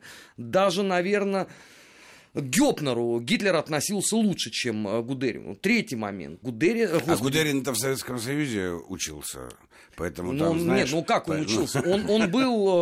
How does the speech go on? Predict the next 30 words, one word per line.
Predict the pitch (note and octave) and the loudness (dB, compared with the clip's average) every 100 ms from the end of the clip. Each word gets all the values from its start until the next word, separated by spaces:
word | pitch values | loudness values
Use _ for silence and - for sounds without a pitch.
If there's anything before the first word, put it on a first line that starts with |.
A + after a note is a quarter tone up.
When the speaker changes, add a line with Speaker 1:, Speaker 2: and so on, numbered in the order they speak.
| E3+ D#3+ D#3 D3+ D3 | 4 4 4 4 2
Speaker 1:
э, | C#3 | 0
человеком, | - E3+ A3+ G#3+ E3 | 0 2 2 0 0
который | D#3+ - G3 F3 - | -2 0 2 2 0
инспектировал, | G3 E3+ - G#3 - A3+ G#3+ D3+ A#2 A2 G2 G#2 G#2 | 0 0 0 -4 -2 2 4 4 2 0 -2 -2 -2
э, | G#2 | -2
танковую | D#3+ D#3 C#3 C#3 C#3 | -2 -2 -2 -6 -6
школу. | - D#3+ A2 | -2 -2 -2
Говорить | G2+ C3 D#3 | 0 0 2
о | D#3 | 0
том, | F3 E3 | -2 -2
что | F3 | -2
он | D#3 | -2
здесь | D#3+ - | -2 -2
чему-то | E3 E3+ E3 | -2 -2 -2
учился, | E3 - B3+ A3 C#3+ | -4 0 0 0 2
это | C#3 D3 D#3 | 0 0 -4
преждевременно. | D#3 C3 E3 E3+ B2+ F#2+ B1 - D#2+ - - - | -4 -2 2 2 2 -2 -8 -12 -14 -14 -16 -4
А, | C#3+ | 0
наконец, | E3 G#3+ A#3 - | 2 2 2 2
третий | C#4+ G#3+ C#3+ | 2 2 2
момент, | C#3 F3 A3+ C#3 | 2 4 2 0
мой | D3+ | -4
самый | D3 E3 D3 C#3+ | -2 -2 -2 -4
любимый, | D#3+ D#3 A#2 G#2 | -4 -4 -4 -2
о | G2 | -4
чем, | - C#3 B2 A#2+ | -4 -4 -2 -2
э, | A2+ A2+ A2 A2+ | -2 -2 -2 -4
Дима | C3+ A#2+ | -4 -4
уже | G#2+ A2 | -4 -6
сказал. | - C3 B2+ D#2 | -4 -4 -4 -6